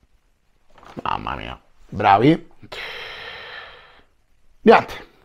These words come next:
questa è la presentazione, lo vedremo presto, eh, Cercherò di,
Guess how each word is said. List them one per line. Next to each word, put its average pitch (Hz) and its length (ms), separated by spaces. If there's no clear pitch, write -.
questa - 340
è - 20
la 180 100
presentazione, 254 1000
lo 165 160
vedremo 160 480
presto, 180 800
eh, 127 1200
Cercherò 160 460
di, 139 420